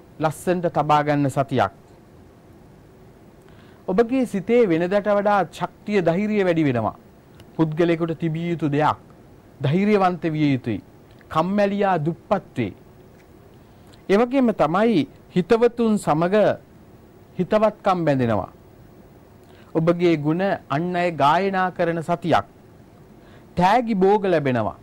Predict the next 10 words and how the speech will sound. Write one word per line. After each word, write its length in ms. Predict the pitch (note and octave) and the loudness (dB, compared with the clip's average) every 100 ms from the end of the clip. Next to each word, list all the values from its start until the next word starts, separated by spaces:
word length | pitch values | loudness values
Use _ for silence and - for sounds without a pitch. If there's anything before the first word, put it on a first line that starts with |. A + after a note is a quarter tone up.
| - - - - | -20 -20 -20 -6
හිතවතුන් 600 | E3+ G3+ F3+ E3+ F3+ F3 | -2 0 0 -2 -4 -2
හමු 220 | E3 E3+ | -4 -2
වෙනවා. 340 | D3 A2+ G#2 - - - | -2 -2 -6 -8 -20 -6
සුබ 260 | E3+ D#3+ | -2 0
සතියක් 420 | D#3 D#3 D3 C3+ - | 0 -2 0 -2 -2
වෙනවා. 340 | C3+ A2+ F#2+ - - - - - - - - - - - - - - - - | -6 -6 -8 -16 -20 -20 -20 -20 -20 -20 -20 -20 -20 -20 -20 -20 -20 -10 0
මීන 240 | F3 F3+ | 2 4
රසෙන් 420 | E3 D#3+ E3 D3+ | 4 2 0 0
උපන් 320 | C#3+ D3 C#3+ C3+ | 2 0 0 -2
ඔබට 260 | C#3+ C#3+ | -2 0